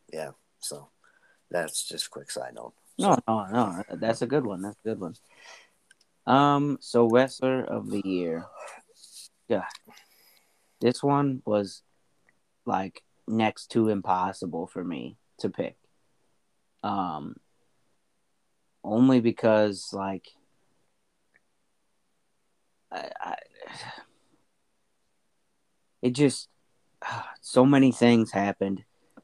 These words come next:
Speaker 2: like, that I liked and that I didn't like, and, you know, A E W was starting to make me mad at the end of the year, and, and then, um,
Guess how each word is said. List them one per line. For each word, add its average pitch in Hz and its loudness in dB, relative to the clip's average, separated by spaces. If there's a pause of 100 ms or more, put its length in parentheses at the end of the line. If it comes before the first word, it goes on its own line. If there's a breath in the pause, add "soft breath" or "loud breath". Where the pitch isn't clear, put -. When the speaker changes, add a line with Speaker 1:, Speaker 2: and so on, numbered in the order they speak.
Speaker 2:
like, 95 -4
that 98 2
I 90 -4
liked 104 4
and 95 -4
that 80 -8
I 73 -10
didn't 107 2
like, 95 -6
and, 90 -8 (540)
you 85 -6
know, 69 -10
A 117 6
E 110 6
W 107 4
was 101 -4
starting 113 6
to 104 0
make 104 -2
me 101 -2
mad 101 -2
at 90 -8
the 101 -2
end 113 4
of 101 -4
the 101 -2
year, 110 4
and, 92 -12 (460)
and 107 2
then, 101 0 (380)
um, 69 -8